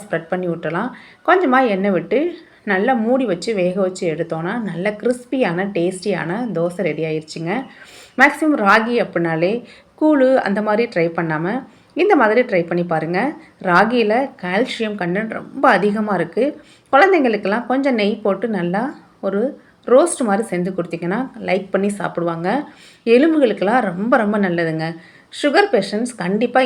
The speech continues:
இந்த மாதிரி ட்ரை பண்ணி பாருங்க. அவ்வளோதாங்க, இந்த ஹெல்த்தி ரெசிபி சூப்பரா ரெடி ஆகி வந்துருச்சு. இது பிரேக்ஃபாஸ்ட், டின்னர் நீங்க எதுக்கு வேணாலும் ட்ரை பண்ணலாங்க. இந்த ஒரு மல்லி புதினா சட்னி கூட வச்சு சாப்பிடும்போது டேஸ்ட்டு இன்னும் எக்ஸ்ட்ராவா இருக்குங்க.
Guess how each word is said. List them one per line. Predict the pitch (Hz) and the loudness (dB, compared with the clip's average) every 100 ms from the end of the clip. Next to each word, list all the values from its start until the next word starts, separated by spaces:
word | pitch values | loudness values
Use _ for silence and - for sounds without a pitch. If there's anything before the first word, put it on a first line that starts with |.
| 202 | 2
இந்த | 196 208 | 0 0
மாதிரி | 180 175 - | 0 0 0
ட்ரை | 175 180 | 0 0
பண்ணி | 196 208 190 | -2 -4 -4
பாருங்க. | 160 156 202 262 - _ _ _ _ _ - - - 214 | -4 -4 -4 -6 -8 _ _ _ _ _ -20 -20 -4 2
அவ்வளோதாங்க, | 226 339 254 202 226 185 | 4 6 6 2 0 -2
இந்த | 180 180 | 0 2
ஹெல்த்தி | 240 254 294 | 2 2 2
ரெசிபி | 208 - 180 226 285 - - | 2 -2 -6 -4 -6 -8 -8
சூப்பரா | 330 330 220 233 | -4 0 2 2
ரெடி | 170 185 | 0 -2
ஆகி | 190 190 | -4 -4
வந்துருச்சு. | 165 160 160 247 320 - - - 247 | -4 -6 -4 -4 -4 -8 -20 -6 -4
இது | 226 | 2
பிரேக்ஃபாஸ்ட், | 226 247 - 226 226 - | 4 4 2 0 0 -2
டின்னர் | 190 190 214 214 | -4 -2 -4 -4
நீங்க | 175 170 165 | -4 -4 -4
எதுக்கு | 180 247 262 | -4 -2 -4
வேணாலும் | 196 160 185 226 | -4 -4 -4 -4
ட்ரை | 160 160 160 | -4 -4 -4
பண்ணலாங்க. | 170 165 160 165 - - - | -6 -4 -6 -10 -14 -20 -4
இந்த | 254 254 | 2 4
ஒரு | 220 214 | 4 0
மல்லி | 240 302 220 | 0 0 -2
புதினா | 202 202 202 | -2 -2 -2
சட்னி | 180 - 196 | -4 -8 -8
கூட | 196 214 | -4 -4
வச்சு | 160 - 226 | -6 -8 -8
சாப்பிடும்போது | 175 170 190 196 165 170 240 254 - | -6 -8 -6 -4 -4 -2 -4 -4 -4
டேஸ்ட்டு | 180 233 247 - 262 302 302 208 190 | 0 0 -2 -8 -6 -6 -10 -12 -8
இன்னும் | 240 330 208 | -6 -4 -4
எக்ஸ்ட்ராவா | 175 - - 240 220 226 | -6 -12 -8 -4 -2 -2
இருக்குங்க. | 180 170 165 | -2 -6 -6